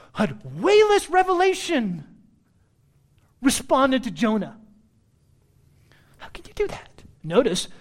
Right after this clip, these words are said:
the doers and the demanders. You see that? This generation, when he says this generation, it were those who lived during the time of Jesus' active physical ministry, here on earth.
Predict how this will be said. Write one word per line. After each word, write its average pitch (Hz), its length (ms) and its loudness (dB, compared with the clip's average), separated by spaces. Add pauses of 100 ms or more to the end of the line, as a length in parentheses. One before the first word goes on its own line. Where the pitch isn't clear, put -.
(160)
the 269 100 0
doers 339 800 0 (2000)
and 123 100 -10
the 123 80 -8
demanders. 135 600 -6 (420)
You 123 60 -10
see 117 160 -10
that? 180 140 -8 (2000)
This 285 140 2
generation, 277 600 0 (280)
when 220 100 -6
he 240 60 2
says 233 240 0
this 269 160 -2
generation, 262 420 -4
it 226 80 -4
were 214 80 0
those 240 400 -2
who 269 80 -2
lived 240 280 -2
during 233 120 -2
the 202 80 -2
time 240 300 -8
of 175 100 -8
Jesus' 240 560 -4
active 247 420 -6
physical 240 380 -4
ministry, 170 560 -6 (1700)
here 254 200 -2
on 262 220 -2
earth. 202 420 -6